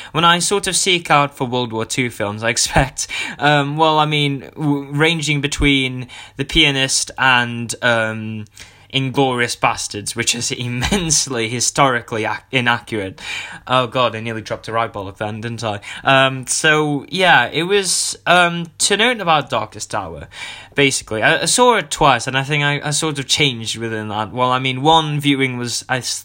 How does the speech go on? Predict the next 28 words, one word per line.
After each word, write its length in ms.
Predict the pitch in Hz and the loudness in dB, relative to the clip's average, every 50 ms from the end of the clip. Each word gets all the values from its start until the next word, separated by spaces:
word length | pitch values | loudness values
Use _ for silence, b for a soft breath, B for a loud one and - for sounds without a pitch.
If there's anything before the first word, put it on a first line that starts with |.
| - _ | -14 _
think, 380 | - 170 170 160 151 143 147 131 | -2 -2 -2 -2 -2 -6 -8 -8
was 360 | 131 127 123 123 - - - - | -8 -8 -8 -8 -10 -12 -12 -8
when 200 | 117 131 131 127 | -6 -4 -2 -2
I 80 | 123 120 | -2 -4
was, 200 | 113 113 - - | -4 -6 -6 -4
like, 220 | 107 104 - - _ _ _ - | -6 -6 -6 -10 _ _ _ -20
fifteen, 1300 | - - - - - - - - 165 165 156 151 - _ _ _ - 175 170 170 165 165 165 165 165 170 B B B B B B B B - - | -20 -20 -20 -20 -20 -12 -8 -6 -4 -4 -6 -8 -16 _ _ _ -2 -2 -2 -2 -2 -4 -6 -8 -10 -12 B B B B B B B B -4 0
um, 340 | 139 139 135 131 135 135 - | 2 2 4 2 0 -2 -2
and 180 | 151 151 147 143 | -2 0 0 2
two 140 | - 208 180 | 4 4 4
years 260 | 170 170 156 139 135 | 4 4 4 2 2
on, 160 | 131 127 127 | 0 0 -2
I 60 | 123 | -2
saw 280 | 117 - - 151 143 131 | -2 0 2 2 2 2
it 60 | 120 | 2
anyway, 400 | 113 120 120 120 110 107 104 104 | 2 0 0 -2 -4 -4 -4 -6
'cause 180 | - 117 107 110 | -6 -8 -8 -10
it 100 | 104 - | -6 -2
popped 280 | - 131 - - - | -2 -2 -2 -2 -8
up 160 | 107 - - | -12 -8 -8
on 60 | 113 104 | -8 -4
Netflix. 640 | 110 120 123 - - - 101 101 104 - - - B B B B B B B B B B B B B - | -4 -4 -4 -6 -8 -10 -10 -10 -8 -10 -10 -12 B B B B B B B B B B B B B -2
And, 380 | - 160 175 175 175 175 165 160 156 147 - - | 4 4 4 4 4 0 -2 -4 -6 -8 -8 -6
yeah, 500 | 170 185 226 226 185 139 117 104 104 - - - | -2 2 4 4 6 4 4 2 -2 -6 -4 0
I, 400 | 165 180 190 190 185 185 185 180 | 2 4 4 2 0 -2 -4 -4
well, 320 | 175 170 190 196 190 190 185 | -4 0 2 4 4 4 2
I 80 | 190 190 | 2 0
mean 500 | 196 190 190 190 185 185 180 170 156 | -2 -2 -2 -4 -4 -6 -6 -8 -8